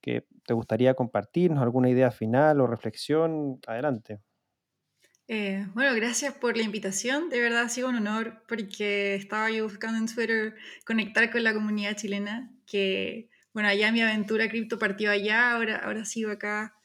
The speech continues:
Speaker 2: eh, en Italia, eh, pero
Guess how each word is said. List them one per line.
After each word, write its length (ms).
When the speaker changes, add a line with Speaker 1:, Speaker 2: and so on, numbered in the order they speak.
Speaker 2:
eh, 420
en 100
Italia, 680
eh, 380
pero 460